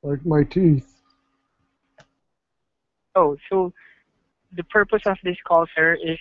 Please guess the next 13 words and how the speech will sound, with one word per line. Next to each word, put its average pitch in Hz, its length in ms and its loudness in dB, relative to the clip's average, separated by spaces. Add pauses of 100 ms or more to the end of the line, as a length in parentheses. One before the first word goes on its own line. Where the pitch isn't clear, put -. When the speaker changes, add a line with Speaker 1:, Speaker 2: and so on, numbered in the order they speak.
Speaker 2:
you 170 100 -2
wanted 165 440 -2 (120)
to 170 180 -4
apply 147 480 2 (120)
for 147 240 0
a 143 160 -6 (120)
credit 143 440 -4
card, 110 300 -4 (100)
correct? 160 460 8
Speaker 1:
Yeah, 151 560 8
yeah, 160 420 10 (140)
I 156 320 8
applied 160 680 4